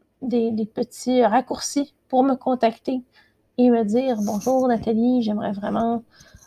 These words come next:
euh, que tu publies ce texte. » Et je vais faire un,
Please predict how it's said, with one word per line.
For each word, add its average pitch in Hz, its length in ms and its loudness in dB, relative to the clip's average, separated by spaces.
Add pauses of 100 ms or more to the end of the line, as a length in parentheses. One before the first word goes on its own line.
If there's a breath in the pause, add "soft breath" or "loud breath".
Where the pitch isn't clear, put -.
(140)
euh, - 240 -6 (500)
que - 80 -4
tu - 180 -10
publies 226 320 0
ce - 120 -4
texte. » - 680 -4
Et 233 260 2
je 202 140 -4 (460)
vais 220 160 4
faire 233 240 2
un, 214 440 4